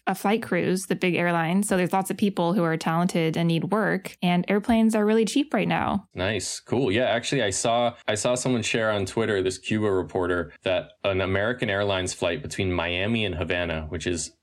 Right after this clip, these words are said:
Speaker 2: ninety miles, about forty-five minute flight.
Speaker 1: Yeah.
Speaker 2: At one time, that flight was priced at, I think, ninety-nine dollars round trip. He posted a screenshot of the current price of that flight, 'cause they, they've now instated one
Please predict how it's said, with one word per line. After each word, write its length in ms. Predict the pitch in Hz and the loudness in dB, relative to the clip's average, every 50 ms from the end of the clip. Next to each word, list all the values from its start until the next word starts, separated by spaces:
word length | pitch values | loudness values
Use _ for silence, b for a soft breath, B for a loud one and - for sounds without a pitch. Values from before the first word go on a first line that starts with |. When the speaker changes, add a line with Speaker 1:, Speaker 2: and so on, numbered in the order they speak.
| _ _ | _ _
Speaker 2:
ninety 320 | - 87 82 82 82 87 85 | -6 -4 -4 -2 -2 -2 -2
miles, 560 | 92 107 110 110 110 107 107 104 104 101 95 | 0 0 0 0 0 0 0 0 0 0 0
about 300 | 95 82 85 85 76 - | 0 0 0 -2 -2 -4
forty-five 560 | - - 95 92 92 95 90 - 95 90 90 | -2 0 0 2 0 0 0 0 0 0 0
minute 260 | 92 87 87 90 78 | 0 -2 -2 -4 -4
flight. 300 | - - 90 87 92 180 | -4 -2 -2 0 0 0
Speaker 1:
Yeah. 440 | 180 196 226 226 185 170 165 - 233 233 - _ _ _ _ _ - | 0 0 2 2 2 2 2 0 0 -2 -6 _ _ _ _ _ -4
Speaker 2:
At 100 | - - | -4 -2
one 280 | 107 95 113 135 151 156 | 0 0 0 2 2 0
time, 420 | 147 147 135 139 143 151 151 - | 0 0 0 0 0 0 0 0
that 240 | - 110 107 - - | 0 0 -2 0 0
flight 220 | - 123 117 110 | 0 0 0 0
was 140 | - 104 98 | 0 -2 -4
priced 380 | - - 104 98 101 101 - - | -2 -2 -2 0 0 -2 -2 -2
at, 200 | 101 87 80 - - | -2 -2 -2 -4 -4
I 60 | 92 95 | -6 -4
think, 240 | - 110 101 - - | -4 -4 -4 -4 -2
ninety-nine 560 | 90 87 85 98 101 98 98 95 92 90 90 | -2 -2 0 0 0 0 0 0 -2 -2 -2
dollars 400 | 85 87 85 87 87 87 80 76 | 0 0 0 0 0 -2 -2 -2
round 260 | 90 85 82 85 82 | -2 -2 -2 -4 -4
trip. 260 | - - 85 80 - - | -4 -4 -4 -4 -4 -4
He 400 | - 117 113 117 113 117 120 - - | -2 0 2 2 2 2 0 -2 -2
posted 400 | - 127 127 123 - 143 123 110 | -2 -2 -2 0 0 -2 0 0
a 40 | |
screenshot 800 | 101 - - - 113 107 113 110 110 - - 98 87 87 87 - | -2 -2 -2 -2 -2 0 0 0 0 0 0 0 0 0 -2 -2
of 340 | - 92 92 87 85 80 76 - - | -2 -2 0 0 -2 -4 -6 -10 -10
the 80 | - - | -8 -8
current 360 | - - 110 107 104 95 76 | -6 -4 -2 -2 -2 -4 -4
price 420 | - - 95 92 98 104 - - - - - | -4 -4 -2 0 0 -2 -2 -4 -6 -6 -6
of 100 | 87 80 | -6 -2
that 260 | 82 85 85 90 - | -2 -2 -2 -4 -6
flight, 440 | - - - 87 85 95 107 82 - - _ - | -8 -6 -2 -2 0 0 -2 -4 -8 -10 _ -6
'cause 80 | 101 90 | -4 -2
they, 180 | 110 101 - | -2 -2 -2
they've 260 | - 92 104 101 92 | -2 -2 -2 -2 -2
now 180 | 107 107 101 101 | -2 -2 -2 -2
instated 680 | - 98 95 - - - 98 95 95 90 - - - | -2 -2 -4 -2 -2 0 0 0 0 0 -2 -4 -4
one 460 | 92 90 90 95 98 98 98 98 - | -2 -2 -2 0 0 -2 -2 -2 -6